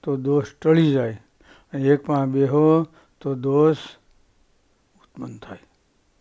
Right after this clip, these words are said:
હમ? એક પાસે બેહો તો ઘાટ ટળી જાય, એક પાસે બેહો તો ઘાટ ન હોય, માંડ્યો થવા.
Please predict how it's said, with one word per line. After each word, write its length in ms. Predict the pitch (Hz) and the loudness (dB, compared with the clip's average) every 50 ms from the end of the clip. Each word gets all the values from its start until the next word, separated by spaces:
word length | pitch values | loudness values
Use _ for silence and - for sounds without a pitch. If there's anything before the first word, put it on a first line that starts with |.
| _ _ _ _ _ _ _ _ _ _ _ _ _ - _ _ - | _ _ _ _ _ _ _ _ _ _ _ _ _ -20 _ _ -20
હમ? 200 | 131 127 160 165 _ _ _ _ _ _ _ _ _ - | -14 -14 -14 -14 _ _ _ _ _ _ _ _ _ -6
એક 240 | - 139 139 139 139 | -2 0 0 0 0
પાસે 300 | - 151 143 143 147 143 | 0 0 2 2 2 0
બેહો 580 | 135 135 139 139 147 156 165 165 170 165 - - _ _ _ - | 0 0 2 2 4 4 4 4 2 2 -2 -8 _ _ _ -8
તો 100 | - 156 | -8 -8
ઘાટ 400 | 131 - - 131 156 156 135 - | -6 -6 -4 -2 -2 -2 -2 -2
ટળી 300 | - 160 160 170 175 165 | -2 0 2 2 2 2
જાય, 300 | 147 139 127 113 110 110 _ _ _ _ _ _ _ _ _ _ _ _ _ _ - | 2 0 0 -2 -6 -10 _ _ _ _ _ _ _ _ _ _ _ _ _ _ -2
એક 240 | 147 143 139 143 - | 0 0 0 -2 -2
પાસે 260 | 151 147 147 147 143 | -2 -2 0 0 0
બેહો 640 | 139 143 147 143 143 147 160 165 165 165 170 165 165 _ - _ _ - | 0 0 0 2 2 4 4 6 6 4 2 0 -4 _ -20 _ _ -8
તો 120 | - 139 | -8 -8
ઘાટ 480 | 113 - 123 123 139 143 135 131 - - | -8 -6 -2 0 0 0 0 -2 -4 -2
ન 40 | 151 | 0
હોય, 560 | 151 156 143 139 151 160 165 165 170 175 170 - _ - _ _ _ - | 0 2 2 4 4 6 6 6 4 2 0 -6 _ -20 _ _ _ -12
માંડ્યો 300 | 143 139 135 143 147 139 - _ _ _ _ _ _ _ _ _ _ - | -10 -8 -6 -6 -6 -8 -10 _ _ _ _ _ _ _ _ _ _ -16
થવા. 320 | 165 - 110 - - - | -14 -14 -14 -14 -18 -20